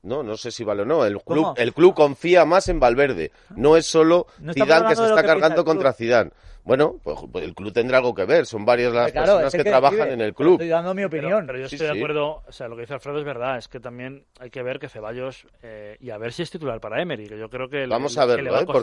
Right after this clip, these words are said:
Speaker 3: costar.
Speaker 1: Emery el otro día ya
Speaker 3: Sí,
Speaker 1: fue
Speaker 3: sí, sí, sí,
Speaker 1: suplente.
Speaker 3: le va a
Speaker 1: Y ya
Speaker 3: costar.
Speaker 1: son siete
Speaker 3: No,
Speaker 1: entrenadores,
Speaker 3: yo creo
Speaker 1: de
Speaker 3: que
Speaker 1: los que
Speaker 3: Ceballos,
Speaker 1: cuatro
Speaker 3: Ceballos será el típico jugador que en los partidos estos grandes, pues tampoco aparezca mucho. O sea, al campo del City, al
Speaker 1: Claro.
Speaker 3: campo del United, pues no, no, no aparecerá mucho, porque son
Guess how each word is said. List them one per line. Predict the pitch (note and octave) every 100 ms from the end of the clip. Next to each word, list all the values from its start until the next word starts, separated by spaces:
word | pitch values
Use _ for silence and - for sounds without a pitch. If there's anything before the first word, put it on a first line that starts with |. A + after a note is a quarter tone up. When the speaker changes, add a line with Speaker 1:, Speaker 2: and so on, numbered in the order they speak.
| -
Speaker 3:
costar. | B2+
Speaker 1:
Emery | D#3 D#3+ E3+
el | A#2+ B2+
otro | D#3+ F3+
día | F#3+ G3+
ya | F3
Speaker 3:
Sí, | D#3+
Speaker 1:
fue |
Speaker 3:
sí, | C#3+
sí, | B2+
sí, |
Speaker 1:
suplente. | F#2 E2 A#2+ E2+
Speaker 3:
le |
va | A2+
a | G2+
Speaker 1:
Y |
ya | C3+
Speaker 3:
costar. | C#3
Speaker 1:
son | F3
siete | - D3+ D3
Speaker 3:
No, |
Speaker 1:
entrenadores, | C#3 B2+ B2+ D#3 -
Speaker 3:
yo |
creo | -
Speaker 1:
de | G3
Speaker 3:
que |
Speaker 1:
los | A#2
que | -
Speaker 3:
Ceballos, | D#3+
Speaker 1:
cuatro | F3+ D3 E3 F#3+ _ _
Speaker 3:
Ceballos | - C#3 E3
será | E3 E3+
el |
típico | F3 E3 D#3
jugador | - D#3 D#3 F3
que | D3+
en |
los | A2+
partidos | - A2+ A2 C#3
estos | D3 D#3+ C3+
grandes, | D3+ D3+ D3+ D#3
pues | - -
tampoco | A2+ C3+
aparezca | A2+ G#2 -
mucho. | G#2 B2+ - G2
O |
sea, | _ A#2
al | A#2
campo | D3+ D3+
del | D3
City, | B2+ E3+ - D#3 D#3 D3+ _ _ _ _ _
al | B2+
Speaker 1:
Claro. | G2 F3
Speaker 3:
campo | E3 D3+
del | C#3+ C#3 C#3
United, | D3 E3 C3 A#2
pues | A2+
no, | B2 C3 B2+
no, | B2+ C3 C3
no |
aparecerá | C3+ C#3+ C3+ B2 A#2
mucho, | F#3+ -
porque | A2 G#2+
son | - C3+